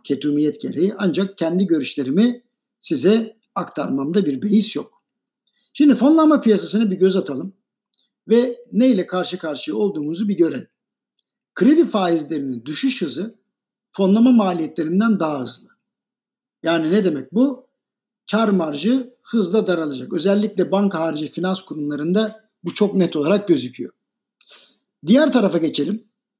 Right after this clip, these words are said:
Aktif rasyosu uygulamasından sonra bankaların kredi vermekte neden tereddüt at-, ettiğini de anlamak mümkün. Maliyetler olduğu yerde sayıyor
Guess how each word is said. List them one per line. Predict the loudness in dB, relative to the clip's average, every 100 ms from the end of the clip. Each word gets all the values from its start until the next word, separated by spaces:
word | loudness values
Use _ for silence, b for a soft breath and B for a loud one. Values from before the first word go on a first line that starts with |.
| _ -4
Aktif | -4 0 0 2
rasyosu | 2 0 -2 0
uygulamasından | 0 2 0 0 0 2 2
sonra | 0 -2 -2 -4 -6 _
bankaların | -2 2 2 2 2 0 -2
kredi | 0 2 2
vermekte | 2 0 -4 -4 -4 -4 -8 _ _ _ -2
neden | 2 4 4 4
tereddüt | 4 2 2 0
at-, | -2 -4 -4
ettiğini | -4 0 2 2
de | 0
anlamak | -2 -2 -2 -4
mümkün. | -8 -6 -2 -2 -4 _ _ _ _
Maliyetler | -6 0 2 2 2 -2
olduğu | -2 -2 2
yerde | 2 2 0
sayıyor | -4 2 4 4